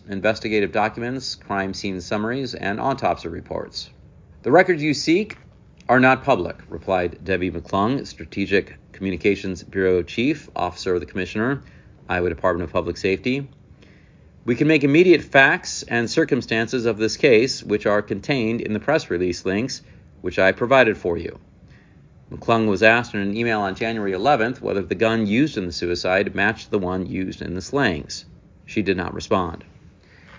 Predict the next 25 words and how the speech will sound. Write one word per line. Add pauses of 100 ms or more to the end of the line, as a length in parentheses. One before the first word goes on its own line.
(500)
The
Sherwins'
request
for
information (960)
also
have
either
been
denied
or
ignored,
Cecilia
Sherwin
said. (720)
She
was
able
to
independently
obtain
her
son's
autopsy
report,